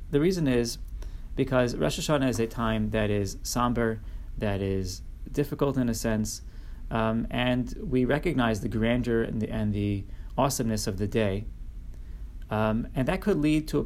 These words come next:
a, a person to feel depressed and to feel down and out and to feel like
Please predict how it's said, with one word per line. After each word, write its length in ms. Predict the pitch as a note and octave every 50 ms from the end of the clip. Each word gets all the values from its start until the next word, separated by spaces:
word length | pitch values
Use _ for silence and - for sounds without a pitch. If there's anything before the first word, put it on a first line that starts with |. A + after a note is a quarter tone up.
| -
a, 40 | -
a 40 | D3
person 520 | - - C3+ C3 C3 - C3 B2 B2 A#2
to 560 | - - - A#2+ A#2 A2+ A2+ A2+ A2+ A2+ A2 G#2 - - - - - - -
feel 240 | - - A2+ A2+
depressed 680 | A2 B2 A#2+ - - F3+ E3 - - - - - - - - -
and 180 | - G#2+ G#2+ G#2
to 120 | G#2+ A2+ G#2
feel 720 | G2+ - - - A#2+ A#2 A2+ A2+ A2+ A2 A2+ A2+ A2+ A2 - - - - - - - - - - -
down 280 | - A#2+ A2+ A#2+ B2
and 120 | B2 B2 C#3
out 300 | D3+ D3+ - - - - - - - - - - - - - -
and 320 | - A2+ A2 G#2+ G#2+ G#2+ G#2
to 100 | - G#2
feel 340 | G2+ - - A#2+ A2+ A2 A2
like 460 | G#2+ G#2+ G#2+ G#2+ G#2+ G#2 - -